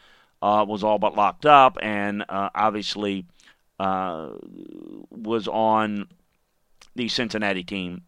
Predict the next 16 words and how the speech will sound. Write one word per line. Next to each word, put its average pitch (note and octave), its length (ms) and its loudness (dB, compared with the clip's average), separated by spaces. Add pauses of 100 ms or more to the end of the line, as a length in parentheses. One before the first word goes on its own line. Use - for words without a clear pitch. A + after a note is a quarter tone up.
(140)
that F#2+ 260 -4
Brian F#2+ 360 -4
Kelly F2+ 440 -4 (1040)
coached F#2+ 340 -2
when E2 160 -12
he F#2 160 -8
was E2+ 220 -10
there F2 260 -6
in E2+ 160 -12
the D#2+ 140 -14
early E2 340 -10 (600)
two G2 220 -4
thousands. D2 840 -4
Um, F#2+ 380 0 (220)
some E3 260 2
more F3+ 560 10